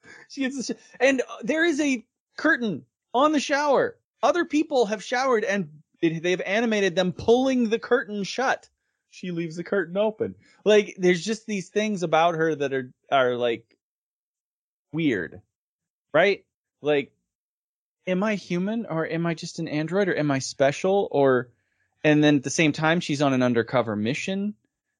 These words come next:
She's so stupid that she just signs without reading the contract, even though she's an android or a robot. So, boom. She should have been able to just absorb whatever was in that contract, like, read that contract in an instant.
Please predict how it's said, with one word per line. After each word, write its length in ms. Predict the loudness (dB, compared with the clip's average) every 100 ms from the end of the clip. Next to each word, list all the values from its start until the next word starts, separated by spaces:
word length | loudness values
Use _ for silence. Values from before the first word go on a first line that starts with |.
| -12
She's 480 | -4 -2 -2 -10 _ _
so 340 | -10 2 2 2
stupid 680 | -2 -6 -4 2 2 2 -10
that 420 | -4 2 4 2 -6
she 220 | -6 -4
just 340 | -4 -6 -8 -12 -2
signs 580 | 2 2 2 0 -2 -2
without 440 | 0 2 2 0
reading 260 | -4 -2 -4
the 80 | -4
contract, 460 | -4 -2 0 0
even 160 | -2 -2
though 140 | -2
she's 240 | -4 -8 -8
an 100 | -6
android 360 | -4 -2 0
or 100 | 2
a 60 | 2
robot. 360 | 2 4 2
So, 160 | 4 0 0 _ _
boom. 360 | 2 4 0 -6 _ _ _ _ _
She 120 | -12 -6
should 160 | -2
have 80 | 0
been 100 | 2
able 220 | 2 2
to 60 | 0
just 140 | 0
absorb 460 | -2 0 2 4 4
whatever 200 | 2 2
was 140 | 0 0
in 60 |
that 140 | -2 -2
contract, 440 | -4 0 -2 0
like, 140 | -2 -2
read 180 | -2 0
that 140 | 0
contract 420 | 0 0 0 0
in 60 | -2
an 120 | -4
instant. 580 | -4 -6 -6 -6 -8 -10